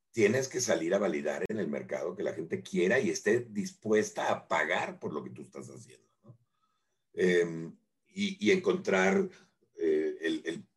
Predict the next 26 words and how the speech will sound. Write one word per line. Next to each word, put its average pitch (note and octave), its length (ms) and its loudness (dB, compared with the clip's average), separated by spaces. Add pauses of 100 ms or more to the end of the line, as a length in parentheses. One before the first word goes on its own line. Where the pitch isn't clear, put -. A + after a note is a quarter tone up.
el E2 200 -8
punto - 340 -4
de - 100 0
precio A#2 640 0
y F2 100 -2
encontrar D2+ 760 -6 (380)
el D#2+ 160 -2
empaque E2 520 -2
que C#2+ 80 -6
mejor D2+ 280 -6
les D#2 160 -4
guste, - 440 -2
si - 120 -4
es - 100 -6
que - 120 -10
es - 100 -8
algo D2+ 200 -4
físico, A2 800 -4 (440)
o, E2+ 140 2 (160)
o F2 120 2
la F2 220 0
mejor F2+ 680 -4 (680)
interfase - 1000 -4
si D2 140 -6
es D2 160 -6
algo D2 480 -6